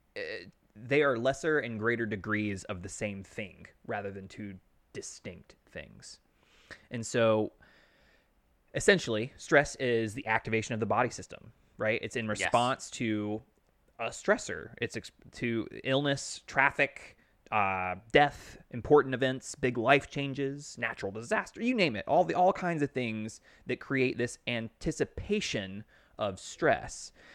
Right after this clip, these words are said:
Speaker 1: and together with the perception of the threat posed by that stressor. So, an example is if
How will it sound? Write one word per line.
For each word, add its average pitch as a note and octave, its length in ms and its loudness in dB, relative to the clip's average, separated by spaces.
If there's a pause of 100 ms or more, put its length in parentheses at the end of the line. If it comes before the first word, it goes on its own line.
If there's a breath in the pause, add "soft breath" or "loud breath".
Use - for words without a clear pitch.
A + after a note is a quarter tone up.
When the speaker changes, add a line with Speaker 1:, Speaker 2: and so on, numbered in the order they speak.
(240 loud breath)
Speaker 1:
and A#2+ 180 -4
together C#3 580 6
with B2+ 260 0
the A#2+ 80 -2
perception - 1080 -4
of G#2 240 0
the G#2 100 -2
threat - 540 0
posed G#2+ 720 -2 (180)
by F2 200 -2
that F2 200 -8
stressor. - 580 -10 (1600 loud breath)
So, D#3 340 4 (360)
an C3 120 0
example C3+ 600 0 (240)
is G2+ 520 -2 (460 soft breath)
if A#2+ 480 0